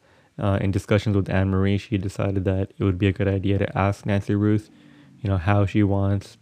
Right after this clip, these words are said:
to be profiled. Maybe she has a specific person who she wants the profile to be written by. Maybe she doesn't wanna be profiled at all. So because of that, we put that on pause, and based on the answer that we get back, that may or may, may not be part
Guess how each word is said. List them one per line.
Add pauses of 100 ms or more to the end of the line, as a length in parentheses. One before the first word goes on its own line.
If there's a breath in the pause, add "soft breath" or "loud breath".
to
be
profiled. (240 soft breath)
Maybe
she
has
a
specific
person
who
she
wants (260 soft breath)
the
profile
to
be
written
by. (320 soft breath)
Maybe
she
doesn't
wanna
be
profiled
at
all. (320 soft breath)
So
because
of
that,
we
put
that
on
pause,
and
based
on
the
answer (460 soft breath)
that
we
get
back,
that
may
or
may, (120)
may
not
be
part